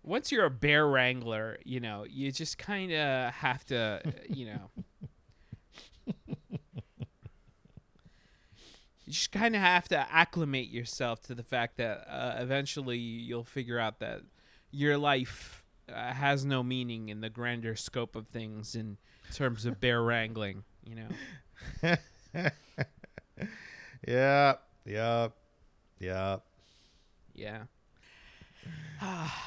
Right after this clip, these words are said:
Speaker 1: But, uh, but yeah, let's, uh, what are we gonna talk about tonight? What are we gonna talk about, my friend?
Speaker 2: Um, before, before we talk about anything, how are you, my friend? I, you asked how I was I. How are you?
Speaker 1: I'm doing all right. I am doing all right, you know. I'm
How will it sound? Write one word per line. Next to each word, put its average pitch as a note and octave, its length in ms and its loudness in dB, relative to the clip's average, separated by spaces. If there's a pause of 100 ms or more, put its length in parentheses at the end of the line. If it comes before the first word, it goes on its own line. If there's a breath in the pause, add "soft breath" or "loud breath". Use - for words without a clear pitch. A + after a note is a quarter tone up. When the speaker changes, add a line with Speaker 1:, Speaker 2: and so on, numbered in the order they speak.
(360 loud breath)
Speaker 1:
But, F3+ 280 4
uh, F3 380 8 (400 loud breath)
but F#3+ 160 -4
yeah, B2+ 200 0
let's, - 520 -6
uh, A3+ 120 -8 (100)
what A3 120 -4
are C4+ 60 -2
we C4 140 -2
gonna D#3+ 180 2
talk G#2 240 -4
about G2 240 -6
tonight? F#2+ 320 -14
What F#3+ 140 -6
are - 20 -8
we F#3+ 100 -4
gonna B2 160 -2
talk G#2 280 -8
about, - 240 -16 (120)
my A2+ 100 -16
friend? A#2+ 280 -4
Speaker 2:
Um, F#3+ 140 0
before, G3+ 380 -2 (100)
before G#3+ 240 -2
we A3+ 80 -2
talk G#3 220 -2
about F#3 200 0
anything, F#3+ 380 -4
how F#3 240 -2
are G3 80 0
you, F#3+ 580 0
my D#2+ 140 -6
friend? G2 440 -6
I, G2+ 100 -2
you G2+ 340 -4
asked A2 180 -2
how G#2+ 140 -4
I G#2 80 -4
was G#2 200 -8
I. C#3 200 -6
How D#3+ 240 -8
are A3 100 -6
you? E3 840 2 (420)
Speaker 1:
I'm F#3 240 -4
doing C#4+ 260 4
all D4 120 0
right. C4+ 360 0
I D#3 180 0
am F#3 240 -2
doing F#3+ 240 -4
all F#3+ 120 -6
right, F#3 260 -6 (140)
you C3+ 100 -10
know. D3 280 -10 (560 soft breath)
I'm D3+ 220 4